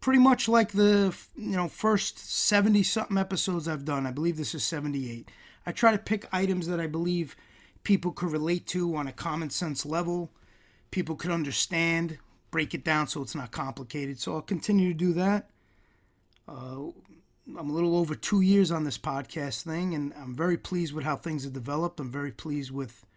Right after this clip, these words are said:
with, uh, the growth, and I'm extremely grateful for the supporters and the listeners. Again, without you guys,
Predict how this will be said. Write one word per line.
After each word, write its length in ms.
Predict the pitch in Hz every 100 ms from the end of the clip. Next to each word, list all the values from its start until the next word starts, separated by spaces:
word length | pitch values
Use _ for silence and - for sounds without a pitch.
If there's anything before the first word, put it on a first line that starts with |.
| _ _ _ _ _ _ _ _ _ -
with, 420 | 135 131 - -
uh, 320 | 131 123 120 117
the 80 |
growth, 600 | 131 139 156 185 190 - - _ _ _ _ _ _ _ _ _ -
and 120 | 135
I'm 140 | 143
extremely 480 | 143 - 196 180 175
grateful 480 | 151 175 196 - 160
for 140 | -
the 120 | 139 131
supporters 680 | 117 - 208 202 202 185
and 100 | 143
the 60 | 127
listeners. 880 | 151 175 190 170 160 156 135 - - - _
Again, 320 | 139 147 156 143
without 340 | 131 147 151
you 160 | 160 165
guys, 580 | 180 175 170 156 -